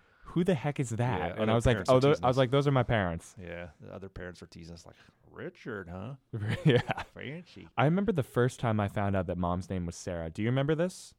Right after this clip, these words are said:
Speaker 2: No.
Speaker 1: I somehow did not know until the sixth grade that her name was Sarah, or I just didn't pick up on it because someone called our house, and I think it was, like, the dermatologist or something like that. And I picked up,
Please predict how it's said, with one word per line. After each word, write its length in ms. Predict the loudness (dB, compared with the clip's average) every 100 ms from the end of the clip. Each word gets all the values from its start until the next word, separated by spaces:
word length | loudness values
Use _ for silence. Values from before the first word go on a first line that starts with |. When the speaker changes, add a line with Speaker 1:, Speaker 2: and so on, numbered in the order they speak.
| -18
Speaker 2:
No. 220 | -16 -14 -18 -20 _ _ _
Speaker 1:
I 140 | 4 4
somehow 400 | 0 0 2 0
did 280 | 0 -2
not 320 | 0 0 0 -2
know 360 | -2 0 0
until 300 | -2 -4 -6
the 140 | -6 -12
sixth 480 | -8 -8 -8 -14
grade 380 | -4 -2 0 -4 -8 _ _ _ _ _ -6
that 120 | -2
her 120 | 2
name 160 | 2 2
was 100 | -2
Sarah, 460 | -2 -2 -2 -6 0
or 80 | 2
I 120 | 2
just 140 | 0
didn't 180 | -4 -2
pick 180 | -4 -4
up 140 | -4
on 120 | -4
it 140 | -6 -12 _ _ _ -8
because 540 | -2 0 0 -2 -12 _
someone 420 | -6 -2 -2 -2
called 280 | -2 -2 0
our 80 | -2
house, 580 | -4 -6 -8 -12 -20 -20 _ _ _ _ _
and 400 | -4 -2 -2 -4 -6
I 100 | -6
think 160 | -6
it 80 | -6
was, 120 | -8
like, 120 | -8 -8
the 60 |
dermatologist 680 | -4 -4 -4 -4 -6 -8 -14
or 60 | -14
something 280 | -14 -14 -18
like 140 | -16
that. 180 | -16 -16 _ _ _ _ _ -4
And 300 | 0 0 0
I 160 | 0 0
picked 300 | 0 -2 -2
up, 220 | -2